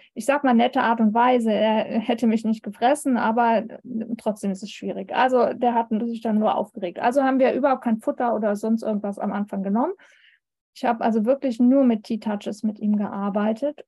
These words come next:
und, ähm, mittlerweile ist es so, ich brauche nicht viele. Manchmal brauche ich nur meine Hand anlegen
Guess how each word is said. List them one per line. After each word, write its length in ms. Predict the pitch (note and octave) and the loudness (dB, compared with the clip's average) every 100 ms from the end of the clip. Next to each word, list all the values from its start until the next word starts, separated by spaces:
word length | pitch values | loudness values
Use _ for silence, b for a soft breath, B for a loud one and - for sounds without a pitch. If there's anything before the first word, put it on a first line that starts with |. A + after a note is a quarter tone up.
| _ | _
und, 640 | - A#3+ A#3+ A#3+ A3+ - - | 0 2 4 4 0 -4 -6
ähm, 540 | A3+ A3+ A3+ A3+ A3+ G#3+ | 0 2 4 6 4 2
mittlerweile 640 | A#3 E4 D4 A#3+ G#3 G#3+ | 0 2 2 4 2 2
ist 160 | A3 - | -2 -4
es 140 | A#3 A3+ | -6 -2
so, 360 | A#3+ C#4+ E4 E4+ _ | 0 2 2 -2 _
ich 240 | - A#3 - | -10 -10 -4
brauche 400 | A#3+ C4 E4+ A#3 | 0 2 2 0
nicht 220 | G#3 - | 0 -4
viele. 560 | - G3+ G3 G3 G3 - _ _ _ | -4 -2 -2 -4 -4 -10 _ _ _
Manchmal 320 | - C#4+ C4+ B3 | -2 0 0 2
brauche 160 | A#3+ | 2
ich 80 | A#3 | 0
nur 120 | C4 C#4+ | 0 2
meine 260 | B3 B3 | 2 2
Hand 260 | B3+ E4 - | 0 -4 -2
anlegen 760 | G3+ G3 G#3 G3 A3+ A3+ D4+ | 0 0 0 2 2 0 -6